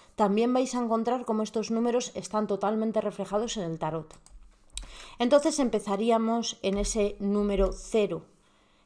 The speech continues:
que no es un número. En numerología, en espiritualidad, no, no se menciona,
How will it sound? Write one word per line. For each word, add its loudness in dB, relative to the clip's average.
que 2
no 2
es 0
un 0
número. -4
En 2
numerología, 4
en 2
espiritualidad, 0
no, -2
no 0
se -4
menciona, -2